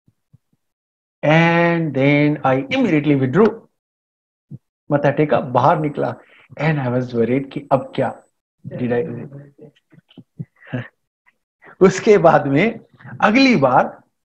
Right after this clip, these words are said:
मैंने जब महाराज बैठे चरण नीचे और मैंने मत्था टेका और it was quite funny also because, uh, मैंने आगे चरण पकड़ने की कोशिश की तो मिले नहीं।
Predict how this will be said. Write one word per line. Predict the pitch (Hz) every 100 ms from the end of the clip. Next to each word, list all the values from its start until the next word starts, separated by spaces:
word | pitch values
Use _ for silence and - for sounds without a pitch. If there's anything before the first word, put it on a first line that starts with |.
| _ _ - -
मैंने | 135 156 196 208
जब | 180 190 - _ _ _ _ _ _ _ -
महाराज | 135 160 147
बैठे | 147 - 190 185
चरण | 185 165 170
नीचे | 165 151 175 226 - - - -
और | 165
मैंने | 160 160
मत्था | 151 160 175
टेका | 175 - 123 - - - _ _ - _ -
और | 175 - - - _ _ _ - - _ _ -
it | 170
was | 214 196
quite | 190 196
funny | - 160 190
also | 180 175 233
because, | 214 208 233 226 - -
uh, | - 226 196
मैंने | 147 147 175 208 233 -
आगे | - 165 220
चरण | 220 190 214
पकड़ने | 208 165 196 190 190
की |
कोशिश | - 170 190 151
की | - 226
तो | 226 254
मिले | 160 165 175
नहीं। | 139 117